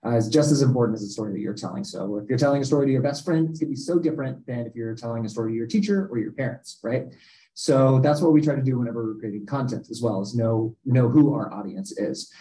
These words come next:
And so you can see over on the left-hand side, we have Responsible Rick, Tifnacious Tony, Conscious Carmen, and Engaged Elizabeth. And these are the,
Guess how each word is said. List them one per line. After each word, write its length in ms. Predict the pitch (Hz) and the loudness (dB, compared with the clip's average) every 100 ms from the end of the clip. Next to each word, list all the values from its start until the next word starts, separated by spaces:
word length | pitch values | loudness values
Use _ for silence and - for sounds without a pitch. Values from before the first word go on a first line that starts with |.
| - 127 | -6 4
And 140 | 127 | 6
so 100 | 151 | 6
you 140 | 143 | 6
can 160 | 143 143 | 6 4
see 180 | - 190 | 6 6
over 160 | 165 | 6
on 80 | 139 | 6
the 60 | 135 | 4
left-hand 360 | 151 151 143 | 4 2 0
side, 220 | 135 127 120 | 0 -2 -2
we 80 | |
have 100 | 113 | -6
Responsible 440 | 110 - 113 113 120 | -8 -8 -8 -4 2
Rick, 220 | 160 160 | 2 2
Tifnacious 460 | 127 120 110 - - | -4 -2 -4 -6 -4
Tony, 400 | 160 156 156 156 | 2 4 4 2
Conscious 360 | 147 - - | -2 -6 -8
Carmen, 340 | 135 135 139 135 | -4 -2 0 -2
and 160 | 104 | -2
Engaged 400 | 104 107 120 - | -6 -6 -6 -6
Elizabeth. 420 | 104 120 127 127 120 | -6 -4 -2 -4 -4
And 100 | 120 | -4
these 160 | 120 | -4
are 100 | 120 | -4
the, 400 | 117 117 117 110 | -6 -6 -6 -8